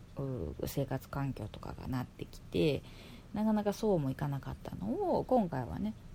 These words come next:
ものすごい、あの、いいタイミングでいいお誘いが来て、あの、こちらの方のタイミングもすごく良くて、あ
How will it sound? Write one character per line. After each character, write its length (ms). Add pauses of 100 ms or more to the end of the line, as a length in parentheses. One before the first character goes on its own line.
も 140
の 80
す 140
ご 180
い、 60 (480)
あ 100
の、 60 (1700)
い 180
い 40
タ 160
イ 80
ミ 160
ン 60
グ 80
で 360
い 140
い 60
お 40
誘 380
い 20
が 100
来 120
て、 220 (540)
あ 80
の、 260
こ 100
ち 140
ら 100
の 80
方 180
の 140
タ 180
イ 40
ミ 140
ン 40
グ 80
も 100
す 140
ご 80
く 120
良 100
く 140
て、 420 (520)
あ 180